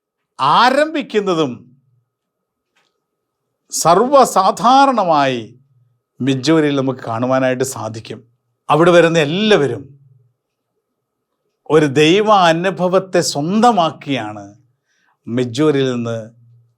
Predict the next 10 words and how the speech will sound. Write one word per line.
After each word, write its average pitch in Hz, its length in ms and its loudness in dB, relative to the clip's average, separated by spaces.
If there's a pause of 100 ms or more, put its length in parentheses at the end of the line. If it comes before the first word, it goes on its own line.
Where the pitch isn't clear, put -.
(140)
തിരിച്ചു 120 400 -6
പോവുക. 95 300 -14 (440)
പ്രിയമുള്ള 147 320 2 (100)
സഹോദരങ്ങളെ, 123 680 -4 (2500)
മിജ്ജൂരിയിൽ 143 800 0 (1400)
ദൈവം 175 300 2 (240)
ഒരുക്കിയിരിക്കുന്ന 135 840 -4 (1700)
ഈ 170 60 2 (140)
ദൈവാനുഭവത്തിലേക്ക് 160 1400 -2 (1300)
നമുക്കും 147 400 -2